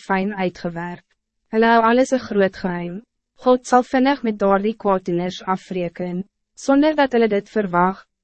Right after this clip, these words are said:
zal hy hulle terugkry vir wat hulle gedoen het. Hulle slegte planne bring hulle tot 'n val. Mense wat hulle sien, sal bly wees.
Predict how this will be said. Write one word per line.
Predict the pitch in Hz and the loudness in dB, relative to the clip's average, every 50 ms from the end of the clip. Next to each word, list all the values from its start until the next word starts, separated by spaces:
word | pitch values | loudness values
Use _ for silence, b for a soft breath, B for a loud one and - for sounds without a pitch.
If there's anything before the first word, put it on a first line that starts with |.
| _ _ | _ _
zal | - - 202 202 | -2 0 0 2
hy | 202 202 | 4 4
hulle | 208 220 233 233 | 4 4 2 2
terugkry | 233 - 214 214 214 214 214 - - 196 190 185 185 | 0 0 0 0 0 -2 -2 -4 -2 0 0 0 0
vir | - - 190 | -2 -2 -2
wat | 185 185 185 185 - | 0 0 -2 0 -2
hulle | 190 185 185 | -2 -2 -2
gedoen | 185 - 196 185 185 180 175 170 | -2 -4 -4 -2 0 2 2 0
het. | 170 160 160 160 _ _ _ _ _ _ _ _ _ _ _ _ _ _ _ _ - | -2 -4 -6 -10 _ _ _ _ _ _ _ _ _ _ _ _ _ _ _ _ -6
Hulle | 226 226 233 | -2 0 0
slegte | 233 - - 247 240 240 - - 285 | 0 0 0 0 0 0 0 -4 -4
planne | 285 - 240 220 208 202 196 185 | -2 0 2 2 2 2 2 0
bring | 185 190 190 185 185 | 0 -2 -2 -2 -2
hulle | 185 185 180 175 175 | -2 -2 -4 -6 -6
tot | - 190 190 190 | -6 -6 -6 -6
'n | 196 | -8
val. | 190 - - 190 180 175 175 190 202 - _ _ _ _ _ - | -12 -6 -2 -2 0 0 -2 -6 -12 -16 _ _ _ _ _ -6
Mense | 202 208 220 247 254 - - 311 | -2 0 2 0 0 0 0 2
wat | 277 233 226 226 | 2 2 2 2
hulle | 214 208 | 0 -2
sien, | 202 - - - 220 196 175 160 170 _ _ _ _ | -2 -4 -4 -4 -2 -2 -2 -2 -4 _ _ _ _
sal | - - 196 196 | -4 -2 0 0
bly | 190 190 185 185 | 2 2 0 0
wees. | 185 185 175 170 175 190 190 - - - - | 0 -2 -4 -4 -4 -8 -12 -16 -20 -20 -20